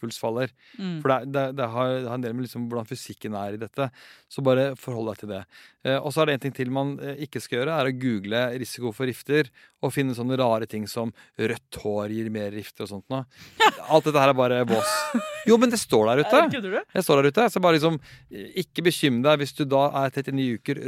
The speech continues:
Speaker 1: rødt hår og har glemt å kjøpe <laughs> perineumolje. You, you will do fine.
Speaker 2: Ja, OK, bra. Og så etterpå,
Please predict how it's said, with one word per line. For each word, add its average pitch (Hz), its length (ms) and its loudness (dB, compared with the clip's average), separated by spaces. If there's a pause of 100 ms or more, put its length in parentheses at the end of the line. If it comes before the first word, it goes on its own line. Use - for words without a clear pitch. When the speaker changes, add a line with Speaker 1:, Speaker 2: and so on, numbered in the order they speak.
Speaker 1:
rødt - 240 -10
hår 127 160 -2
og 123 160 -6
har 120 140 -6
glemt 107 260 -4
å - 80 -10
kjøpe 123 320 0 (160)
<laughs> 123 160 4
perineumolje. 120 720 4 (580)
You, 156 400 8
you 151 220 4
will 143 160 4
do 131 160 0
fine. 113 320 -4 (160)
Speaker 2:
Ja, 202 220 2
OK, 170 300 -6 (100)
bra. 170 300 0 (340)
Og 240 100 2
så 269 220 2
etterpå, 214 320 -4